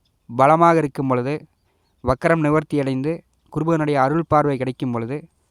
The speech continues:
மிக மிக அற்புதம். நேர் வழியை நாடுங்கள், நல்லதாய் செயல்படுத்துங்க. எதிர்காலம் இந்த நான்கே மாதத்தில் நீங்கள் நினைத்ததை விட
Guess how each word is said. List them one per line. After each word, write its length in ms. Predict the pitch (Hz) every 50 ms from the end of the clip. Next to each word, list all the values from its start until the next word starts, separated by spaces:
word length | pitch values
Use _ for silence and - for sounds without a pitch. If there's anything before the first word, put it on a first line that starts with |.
| _ _ _ _ _ _ _ _ _ _ _ _
மிக 280 | - 117 120 127 147
மிக 240 | 147 151 147 156 160
அற்புதம். 420 | 151 143 131 - 135 139 160 180 _ _ - - - - - - _ _ _
நேர் 260 | - 120 135 160 160 156
வழியை 360 | 156 151 151 151 156 151 143
நாடுங்கள், 480 | 135 131 131 139 135 131 135 147 156 - _ _ _ _ _ _ _ _ _ _ _ _ _ _
நல்லதாய் 520 | - 117 120 127 143 156 151 160 156 139 -
செயல்படுத்துங்க. 600 | 131 135 143 139 143 131 - - 131 135 143 151 - _ _ _ _ _ _ _ _ _ _ _ _ _ _ -
எதிர்காலம் 680 | 117 120 135 156 165 151 156 151 151 160 165 170 - _ _ _ _ _ _ _ _ _ _ _ _ _ _ -
இந்த 200 | 123 127 131 123
நான்கே 420 | 120 117 143 160 165 160 175 170
மாதத்தில் 500 | 156 151 147 139 139 127 - 170 175 165
நீங்கள் 380 | 143 135 139 143 147 156 160 151
நினைத்ததை 520 | 143 120 123 147 147 - - 147 139 139
விட 260 | 131 131 143 175 214